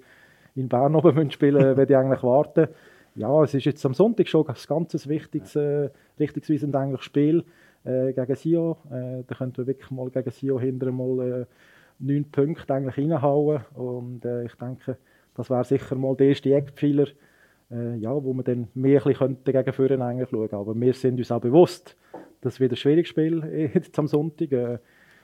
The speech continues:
Sion hat das Messer noch mehr am Hals eigentlich und, äh, die werden alles in die Waagschale, äh, werfen, äh, ja, um dort auch etwas mitzunehmen. Aber für uns ganz, ganz ein entscheidender, äh, Punkt, äh, am Sonntag der Match, auch vor der Länderspielpause, ja, auch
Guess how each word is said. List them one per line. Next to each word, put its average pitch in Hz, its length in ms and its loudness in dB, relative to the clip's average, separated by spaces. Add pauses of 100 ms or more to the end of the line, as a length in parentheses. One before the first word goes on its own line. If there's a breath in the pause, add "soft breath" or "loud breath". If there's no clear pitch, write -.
(140 soft breath)
Sion 127 300 -6
hat 123 100 -8
das - 80 -12
Messer 123 300 -6
noch 123 120 -2
mehr 143 220 4
am 151 120 0
Hals 151 280 0
eigentlich 147 520 -2
und, 117 220 -10
äh, 120 400 -8
die 117 80 -8
werden 117 300 -6
alles 127 200 -8
in 147 80 -6
die 139 60 -8
Waagschale, 131 500 -6 (680 soft breath)
äh, 127 220 -2
werfen, 127 480 -2 (180)
äh, 117 720 -8
ja, 135 240 -4 (120)
um 127 160 -6
dort 127 280 -2
auch 127 300 -2
etwas 127 240 -8
mitzunehmen. 160 400 -4
Aber 107 220 -6
für - 140 -6
uns 175 240 -8
ganz, 165 340 -2
ganz 147 280 -6
ein 143 80 -4
entscheidender, 143 840 -6 (140)
äh, 135 180 -12
Punkt, - 480 -8
äh, 131 240 -10
am 127 120 -10
Sonntag 131 340 -10
der 123 100 -8
Match, - 380 -12
auch 127 140 -2
vor 135 140 2
der 127 100 0
Länderspielpause, 117 800 -8
ja, 110 100 -8
auch 117 320 -6